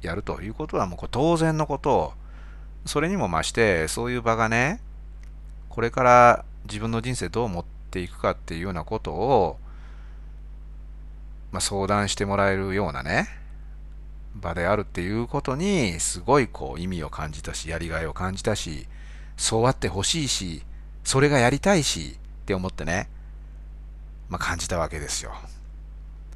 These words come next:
まあ、それ僕の話ね。で、えー、大切なことは、その、今日の人は自己開示のタイミングで成長するっていうところ戻ると、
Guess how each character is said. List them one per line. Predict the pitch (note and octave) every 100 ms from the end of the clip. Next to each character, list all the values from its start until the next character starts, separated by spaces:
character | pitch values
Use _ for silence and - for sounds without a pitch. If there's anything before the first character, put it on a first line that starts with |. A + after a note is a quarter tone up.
| - - - -
ま |
あ、 | A#2
そ |
れ | B2
僕 | A2 A#2
の | D2+
話 | - - -
ね。 | - - - - - - - - -
で、 | C#3+ - C#4+ - - - - - -
え | A2+ F#2 F2
ー、 |
大 | - G#2
切 | F#2 F#2+
な | G2
こ |
と | G2+ C3+
は、 | A#3 A#2
そ | G2+
の、 | F#2 E2+ D#2+ C2 - - - -
今 | G2 E2
日 |
の | G2 G2 C#2 - - - - - -
人 | - G2+
は | F#2+
自 | F2+
己 | G2
開 | G2 F#2
示 | E2+
の | D#2+
タ | G2 F#2+
イ |
ミ | F#2+
ン | G2
グ |
で | A2+
成 | A2 A#2+
長 | A#2+ A#2+
す | C#3
る |
っ | C#3
て | G2+
い |
う |
と | F2+
こ | F2+
ろ |
戻 | E2+ G#2+
る | A#2
と、 | F2 D#3+ C3+ F2+ D2